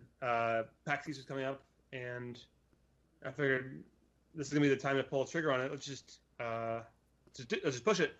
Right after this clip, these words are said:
And so I spent a couple, geez, it was a kind of blur of five days, but I s-, worked out, you know, how to make these things, um, interchangeable and how to make these things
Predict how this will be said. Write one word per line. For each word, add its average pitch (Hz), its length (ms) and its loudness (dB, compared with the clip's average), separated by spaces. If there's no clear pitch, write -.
And 131 120 -6
so 131 460 4
I 156 60 -10
spent 131 520 -4
a - 40 -20
couple, 131 600 -2
geez, 127 200 0
it 151 60 2
was 131 120 -2
a 120 140 -2
kind 170 180 2
of 127 100 0
blur 139 260 6
of 127 80 -2
five 123 280 0
days, 117 480 -2
but 135 100 0
I 127 60 4
s-, - 200 -6
worked 160 220 -4
out, 135 220 4
you 143 80 0
know, 127 240 -2
how 143 140 -2
to 139 60 0
make 127 180 -2
these 127 180 -8
things, 123 600 -2
um, 113 480 2
interchangeable 147 600 2
and 139 100 4
how 123 60 -2
to 127 60 0
make 123 140 -2
these 120 180 -8
things 120 560 -6